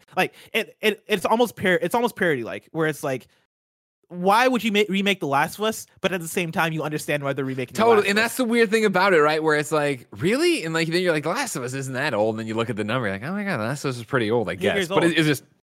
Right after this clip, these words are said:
Speaker 2: it feels so in our, uh, current mindset because of Last of Us Part Two, because of the PlayStation Plus collection, because of Remastered, because of the patch. Be-, I think it runs at sixty frames now if you want. Like, there's so many different things going on with that game that they keep updating. But yeah,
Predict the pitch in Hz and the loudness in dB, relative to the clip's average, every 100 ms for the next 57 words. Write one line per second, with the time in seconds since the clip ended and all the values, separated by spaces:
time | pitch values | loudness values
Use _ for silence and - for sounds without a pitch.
0 | _ _ 180 180 - 208 226 - 151 123 | _ _ 0 0 2 4 4 4 2 4
1 | 113 - - - _ _ - 160 147 127 | 2 -2 -18 -20 _ _ -2 0 2 0
2 | 127 120 120 113 101 - _ _ - 120 | 0 0 0 -2 -4 -10 _ _ 0 2
3 | 107 - 147 147 123 127 190 - 110 110 | 2 0 2 2 2 -2 -2 -2 -4 -2
4 | - 165 143 113 104 113 104 104 87 - | 0 0 0 0 -2 -2 -4 -2 -4 -4
5 | 104 123 120 139 165 156 104 95 92 90 | -6 -4 -4 0 2 0 -2 -8 -8 -10
6 | 101 101 87 - 92 - 117 - 160 175 | -8 -6 -6 -4 -6 -6 -6 0 0 2
7 | 147 135 104 110 113 104 147 165 175 135 | 0 0 0 -4 -6 -6 -2 -2 -2 -4
8 | 107 98 - 120 120 143 180 143 143 139 | -2 -2 -4 -10 -4 -2 0 0 -2 -4
9 | 143 - 147 123 107 110 95 98 107 98 | -10 -6 -2 -2 -2 -4 -4 -4 -6 -6
10 | 101 - 156 170 190 185 226 190 175 160 | -6 -8 -2 2 2 2 0 2 2 0
11 | 156 170 143 139 127 151 131 117 104 143 | -2 -2 0 0 0 -2 0 -2 -2 -4
12 | 123 101 104 120 110 - 139 104 101 117 | -4 -6 -8 -6 -4 -2 -2 -4 -8 -4
13 | 143 104 | -2 -4